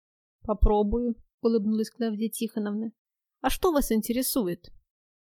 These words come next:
«Мы нашли в бумагах покойного Льва Кузьмича жизнеописание Яшки Каина», заторопилась Женька. Хозяйка едва заметно усмехнулась. «Надеетесь сокровища найти?»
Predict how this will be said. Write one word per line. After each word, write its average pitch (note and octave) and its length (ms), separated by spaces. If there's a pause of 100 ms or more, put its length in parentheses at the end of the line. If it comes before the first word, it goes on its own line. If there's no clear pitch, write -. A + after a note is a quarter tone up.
«Мы A#3+ 120
нашли D#4+ 300
в C4+ 60
бумагах C#4+ 460
покойного C4+ 460
Льва C4 200
Кузьмича C4 560 (460)
жизнеописание D4 840
Яшки D4 340
Каина», G3+ 580 (360)
заторопилась G#3+ 600
Женька. G#3 480 (560)
Хозяйка C4 460
едва G#3+ 220
заметно A#3+ 380
усмехнулась. G#3 840 (540)
«Надеетесь B3 540
сокровища C4+ 580
найти?» G3 520